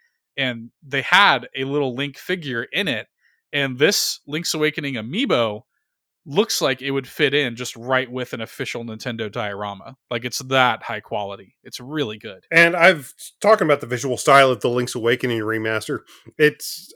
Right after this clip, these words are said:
Speaker 2: it always struck me as if Legend of Zelda were designed by the people who made Earthbound.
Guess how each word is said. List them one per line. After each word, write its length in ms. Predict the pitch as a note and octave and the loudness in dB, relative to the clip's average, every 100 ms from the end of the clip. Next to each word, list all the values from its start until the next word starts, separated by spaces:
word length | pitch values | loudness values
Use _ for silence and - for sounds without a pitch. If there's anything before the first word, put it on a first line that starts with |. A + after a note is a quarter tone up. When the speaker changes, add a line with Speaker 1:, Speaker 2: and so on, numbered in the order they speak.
| D#3 | 0
Speaker 2:
it 240 | D#3+ D#3 | 4 8
always 360 | G#3+ C4+ A#3+ - | 8 6 2 -2
struck 440 | - C3+ C#3 - | 0 2 2 0
me 260 | B2+ A2+ - _ _ - | -4 -4 -8 _ _ -2
as 220 | D3 A2+ | 0 2
if 380 | C3 B2+ - - _ _ | 0 -2 -6 -20 _ _
Legend 480 | B2+ A#2 C#3+ C#3 E3 | -10 2 4 4 2
of 120 | C#3+ | -2
Zelda 640 | G#2+ G#2 B2 B2+ D#3+ F3 - _ _ | -2 0 2 4 4 2 0 _ _
were 140 | C3+ C3+ | -2 0
designed 720 | C3+ G#2 C3+ C3 C#3 C3 - _ _ - | 0 0 2 4 2 0 -10 _ _ 0
by 120 | B2+ | 2
the 100 | A#2 | 2
people 320 | - C3 C3+ | -4 -4 -2
who 120 | A#2 | -2
made 240 | B2 A#2+ B2+ | -2 -2 -2
Earthbound. 600 | A#2+ A#2 - G#2 F#2+ G2 | -2 -4 -4 -6 -6 -10